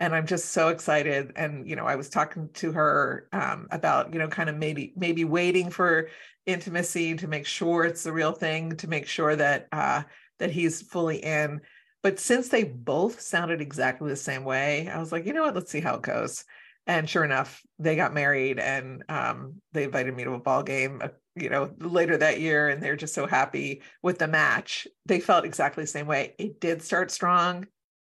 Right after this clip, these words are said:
but it sustained itself. So yeah, this is what every good love affair should feel like in the beginning. And if you haven't experienced it yet, you're in for the biggest ride of your life. But here is the issue,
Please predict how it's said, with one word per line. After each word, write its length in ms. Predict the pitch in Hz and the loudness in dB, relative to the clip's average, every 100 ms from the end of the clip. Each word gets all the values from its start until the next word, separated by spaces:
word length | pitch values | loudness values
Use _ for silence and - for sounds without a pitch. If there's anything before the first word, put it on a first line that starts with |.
| - | 2
but 120 | 165 | 2
it 160 | 131 | 2
sustained 520 | - 160 - 156 147 131 | -2 -6 -4 -6 -4 -6
itself. 600 | - - - - - - _ - - - - - | -8 -4 -4 -4 -10 -20 _ -20 -20 -20 -20 -2
So 580 | 214 196 190 180 - - _ _ - - _ | 4 6 6 4 0 -8 _ _ -20 -20 _
yeah, 420 | 170 196 196 - - _ - | 0 4 4 2 -4 _ 2
this 180 | 202 | 4
is 140 | 233 190 | 4 2
what 160 | 196 | 4
every 220 | 170 180 180 | 4 2 -2
good 520 | 120 170 165 165 165 _ | -4 0 2 0 -8 _
love 340 | 175 151 156 156 | -6 0 2 2
affair 600 | 151 156 139 98 156 - | 2 2 2 0 -2 -8
should 400 | - - 185 185 | -6 0 0 0
feel 240 | - 165 | 0 2
like 260 | 151 131 - | 2 0 -2
in 140 | 175 | -4
the 60 | 175 | -2
beginning. 420 | 208 185 156 147 | 0 2 0 0
And 120 | 156 | -4
if 120 | 156 | -4
you 80 | 180 | 0
haven't 240 | 214 202 190 | 2 2 0
experienced 680 | 160 - 240 247 226 226 | -4 0 2 4 2 2
it 140 | 185 - | -2 2
yet, 380 | 151 147 143 - - _ _ _ | 4 6 4 0 -18 _ _ _
you're 160 | 180 | -4
in 80 | 160 | -2
for 80 | 160 | -2
the 80 | 156 | -4
biggest 300 | 143 139 - | -4 -2 2
ride 160 | 135 | 4
of 80 | 135 | 4
your 100 | 131 | 0
life. 300 | 160 139 - | 2 4 2
But 140 | 151 - | -2 -2
here 200 | 165 160 | 0 2
is 220 | 170 147 | 2 0
the 180 | 160 - | -2 -2
issue, 480 | 180 - 131 - | -2 -2 -2 -2